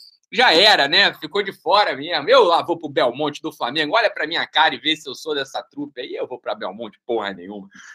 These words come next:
Mas depois vocês ficam aí reclamando que não sabem do que tá acontecendo, porque não abrem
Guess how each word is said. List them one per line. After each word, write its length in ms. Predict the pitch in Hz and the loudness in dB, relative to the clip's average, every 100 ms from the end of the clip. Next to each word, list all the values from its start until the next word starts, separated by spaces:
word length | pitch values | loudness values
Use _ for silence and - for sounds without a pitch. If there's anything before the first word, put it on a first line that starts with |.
| - | 0
Mas 280 | 233 233 220 | 4 4 4
depois 440 | 202 202 214 226 | 0 4 4 6
vocês 400 | 202 185 - 196 | 4 2 4 2
ficam 260 | 196 196 185 | 0 -2 0
aí 200 | 185 190 | 2 2
reclamando 580 | 175 180 180 165 175 175 | 2 2 2 0 -4 -6
que 80 | |
não 100 | 185 | -10
sabem 340 | 160 170 170 160 | -2 2 2 0
do 20 | |
que 60 | 151 | 0
tá 100 | 156 | 0
acontecendo, 380 | 170 175 233 | 0 -6 -6
porque 120 | 240 254 | -2 -2
não 140 | 240 | 2
abrem 420 | 220 220 226 226 | 4 4 4 2